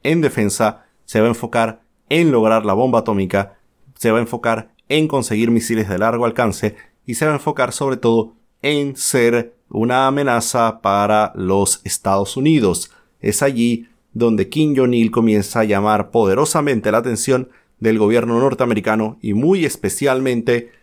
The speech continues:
en la época de la guerra contra el terrorismo.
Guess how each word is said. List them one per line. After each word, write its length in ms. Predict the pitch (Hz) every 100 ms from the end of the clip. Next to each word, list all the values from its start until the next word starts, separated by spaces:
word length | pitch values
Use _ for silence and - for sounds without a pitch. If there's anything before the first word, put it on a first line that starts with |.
| _ _
en 360 | - 151 175 156
la 220 | 113 113
época 680 | 107 104 104 101 101 - _ _ _
de 220 | 123 143
la 180 | 131 104
guerra 500 | 101 123 113 110 -
contra 480 | 143 147 135 123 98
el 200 | 90 -
terrorismo. 1300 | 117 117 101 107 107 107 123 - - 95 90 - -